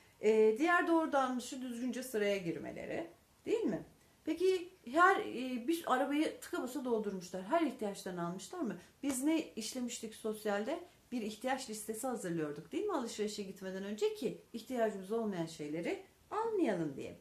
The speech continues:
Bilinçli tüketici konusu orada da vardı. Bilinçli tüketici ne yapardı?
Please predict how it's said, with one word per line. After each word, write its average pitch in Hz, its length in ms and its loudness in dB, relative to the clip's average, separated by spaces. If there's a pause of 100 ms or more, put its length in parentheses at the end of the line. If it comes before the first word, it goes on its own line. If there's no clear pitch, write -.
Bilinçli 247 400 -4
tüketici 247 460 -10
konusu 233 360 -6
orada 294 240 -2
da 220 140 -2
vardı. 139 320 -2 (340)
Bilinçli 277 360 0
tüketici 185 500 -4
ne 214 40 -2
yapardı? 349 420 -2